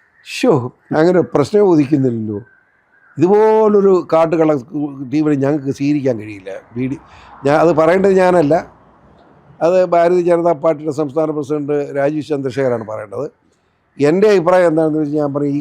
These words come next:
കള്ളക്കൂട്ടത്തെ വേണ്ടെന്ന് പറയും. കാരണം ഇത് നമുക്ക് ആവശ്യമില്ല. ഞാൻ വലിയ ആലോചനയ്ക്കും ചിന്തയ്ക്കും ശേഷമാണ് ഭാരതീയ ജനതാ പാർട്ടി ചേർന്നത്. അപ്പോൾ അത് ചേരാൻ കാരണം എന്താ? ഈ കേരള കോൺഗ്രസ് സംസ്കാരം എല്ലാം ഉൾക്കൊണ്ട്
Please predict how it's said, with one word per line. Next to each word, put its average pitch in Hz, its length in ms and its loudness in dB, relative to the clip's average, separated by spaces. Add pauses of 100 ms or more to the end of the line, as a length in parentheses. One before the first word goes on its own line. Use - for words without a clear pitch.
(120)
കള്ളക്കൂട്ടത്തെ 131 580 -6
വേണ്ടെന്ന് 104 300 -14
പറയും. - 180 -20 (140)
കാരണം 151 240 -2
ഇത് 170 140 -6
നമുക്ക് 165 260 -8
ആവശ്യമില്ല. 139 400 -6 (1120)
ഞാൻ 170 180 2 (200)
വലിയ 170 400 0 (220)
ആലോചനയ്ക്കും 156 640 -2
ചിന്തയ്ക്കും 139 420 -6
ശേഷമാണ് 127 380 -6
ഭാരതീയ 127 360 -4
ജനതാ 120 280 -8
പാർട്ടി 110 260 -12
ചേർന്നത്. 92 340 -18 (840)
അപ്പോൾ 139 160 0 (100)
അത് 165 100 2 (140)
ചേരാൻ 160 380 2
കാരണം 156 280 0
എന്താ? 151 160 -6 (840)
ഈ 160 40 2 (120)
കേരള 160 320 2
കോൺഗ്രസ് 170 300 -2
സംസ്കാരം 160 480 -2
എല്ലാം 156 220 -2
ഉൾക്കൊണ്ട് 151 360 -6